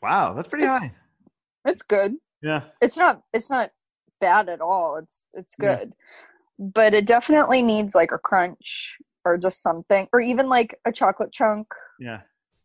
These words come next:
Speaker 2: Something.
Speaker 1: So, like, a, like, a, a, a toothless older listener would,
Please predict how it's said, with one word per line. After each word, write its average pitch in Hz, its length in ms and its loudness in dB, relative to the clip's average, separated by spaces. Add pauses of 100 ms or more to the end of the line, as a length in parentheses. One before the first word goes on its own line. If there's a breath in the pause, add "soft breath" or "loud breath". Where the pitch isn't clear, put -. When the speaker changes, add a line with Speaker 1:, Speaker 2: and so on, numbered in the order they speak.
(120)
Speaker 2:
Something. 190 760 -6 (220)
Speaker 1:
So, 160 180 -6
like, 147 200 -2
a, 131 220 -4
like, 131 160 -10
a, 120 180 -6 (100)
a, 123 60 -14 (380)
a 123 40 -12
toothless 202 560 -4
older 160 380 0
listener 123 460 -8
would, 113 240 -10